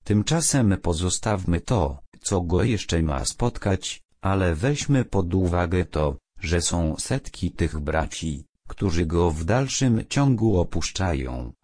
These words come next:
nawet i teraz po jednym roku oraz ośmiu i pół miesiącach, po ukończeniu się dwóch tysięcy trzystu aktualnych dni, co dowodzi, że jego rodzaj oczyszczania jego świątyni nie jest jeszcze zakończony,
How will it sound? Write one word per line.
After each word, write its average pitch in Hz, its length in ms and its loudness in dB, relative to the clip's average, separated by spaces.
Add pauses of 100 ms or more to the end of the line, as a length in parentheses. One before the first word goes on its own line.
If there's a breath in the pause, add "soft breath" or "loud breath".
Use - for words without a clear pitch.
nawet 127 580 0
i 101 120 -4
teraz 143 480 0
po - 200 -2
jednym 101 540 2
roku 92 500 0
oraz 123 440 0
ośmiu 131 580 2
i 104 120 -2
pół 80 320 0
miesiącach, 76 1120 -2 (220)
po 82 140 0
ukończeniu 95 840 0
się 87 260 -2
dwóch 101 420 -2
tysięcy 110 680 0
trzystu - 540 -2
aktualnych 98 840 0
dni, 78 400 0 (260)
co 90 220 0
dowodzi, 104 640 0 (220)
że 85 340 2
jego 82 380 2
rodzaj 104 460 0
oczyszczania 110 840 0
jego 87 460 2
świątyni 120 640 2
nie 95 280 6
jest 123 380 0
jeszcze 113 420 0
zakończony, 92 880 2